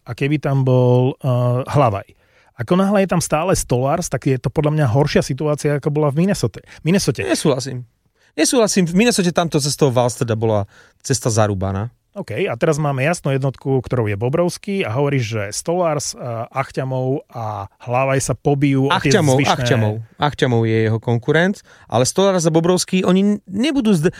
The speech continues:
Speaker 2: to máš, ako keby si chcel povedať, že zdraví budú celú sezónu Andersen a Kočetkov.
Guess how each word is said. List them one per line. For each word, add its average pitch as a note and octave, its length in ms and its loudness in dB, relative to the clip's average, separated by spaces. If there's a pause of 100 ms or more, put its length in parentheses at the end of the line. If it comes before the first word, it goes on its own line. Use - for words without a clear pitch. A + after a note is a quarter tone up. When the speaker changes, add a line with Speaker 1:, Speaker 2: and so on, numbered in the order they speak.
(140)
Speaker 2:
to - 80 -4
máš, F#3+ 200 2
ako - 120 -4
keby F3 180 -2
si F3+ 140 -2
chcel F3+ 220 0
povedať, E3 580 2 (440)
že B2+ 200 -4
zdraví D#3+ 420 0
budú C#3 300 -2
celú D#3 240 2
sezónu C3+ 720 0 (640)
Andersen E3 540 2
a D3 100 -2
Kočetkov. B2 540 -4